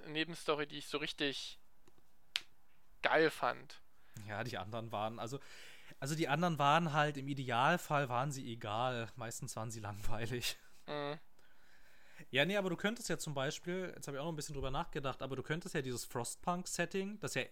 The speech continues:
Speaker 2: also, oder jedenfalls dieses Szenario, was ja erstmal ja ein durchaus taugliches Szenario ist, aber du lässt vielleicht einfach diese Extremsituation weg, also dass man irgendwie kurz vor dem Ruin und der Auslöschung der Menschheit steht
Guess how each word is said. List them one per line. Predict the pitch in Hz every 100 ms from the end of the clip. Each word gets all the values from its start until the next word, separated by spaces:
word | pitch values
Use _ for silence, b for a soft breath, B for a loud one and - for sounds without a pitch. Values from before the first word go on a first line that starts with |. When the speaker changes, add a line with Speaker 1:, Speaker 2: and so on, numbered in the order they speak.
| -
Speaker 2:
also, | 127 131 120
oder | 127 127 123
jedenfalls | 120 131 135
dieses | - 120
Szenario, | - 107 95 107 143 190
was | 160
ja | 135
erstmal | 113 120 - 139 135 143 B B B B B B B B - -
ja | 156 131 127 123 123 120 - -
ein | 139
durchaus | 123 135 123
taugliches | - 151 202 - 127
Szenario | 123 110 110 131
ist, | 147
aber | 147
du | 135
lässt | 151 -
vielleicht | - 156 147
einfach | 139 139 147
diese | 143 131
Extremsituation | 120 - - 185 180 123 113 110 - - 117 110
weg, | 110 - - -
also | - 123 117
dass | - 117 -
man | 127 117 117
irgendwie | 104 123 123 117
kurz | - - 139 -
vor | - 135 123
dem | 123 123 123
Ruin | 123 117 139 170 175 156
und | 120 131 131 131 -
der | 123 120 120
Auslöschung | - 143 - 131 135
der | 113
Menschheit | 127 185 127 110
steht | - 139